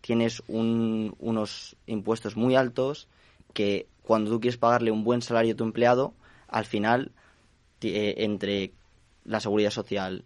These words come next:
entre los impuestos que él va a tener que pagar una vez que, que cotice, y entre muchos otros pagos que hay que hacer, eh, al final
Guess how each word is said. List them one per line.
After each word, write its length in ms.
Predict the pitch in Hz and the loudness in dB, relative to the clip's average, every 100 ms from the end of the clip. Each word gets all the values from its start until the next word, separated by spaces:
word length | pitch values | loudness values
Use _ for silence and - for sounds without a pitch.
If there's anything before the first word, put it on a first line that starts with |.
| _ | _
entre 680 | 107 98 95 98 95 92 - | -8 -6 -4 -4 -2 -4 -6
los 220 | 101 101 | -6 -6
impuestos 420 | 98 101 107 113 | -6 -6 -6 -6
que 80 | - | -4
él 80 | 104 | -2
va 60 | 107 | -2
a 20 | |
tener 160 | 107 | -2
que 100 | 110 | -4
pagar 280 | 98 101 101 | -4 -4 -4
una 120 | 104 | -4
vez 200 | 98 101 | -6 -6
que, 320 | - 107 98 - _ - | -6 -6 -6 -12 _ -12
que 100 | 101 | -8
cotice, 580 | 98 95 101 - 92 - - - - - - - | -6 -6 -8 -8 -10 -10 -18 -20 -20 -20 -20 -4
y 100 | 113 | -2
entre 560 | 104 107 104 101 98 - _ - - | 0 0 0 0 -2 -8 _ -20 -12
muchos 340 | 117 117 120 117 | -2 0 0 -2
otros 240 | 117 - | -4 0
pagos 260 | 110 110 117 | 2 2 2
que 80 | |
hay 40 | 107 | -2
que 80 | 110 | 0
hacer, 280 | 131 151 - _ - _ _ _ - | 0 0 -4 _ -20 _ _ _ -4
eh, 140 | 107 | -2
al 100 | 101 | -2
final 400 | - 104 113 | -4 -4 -4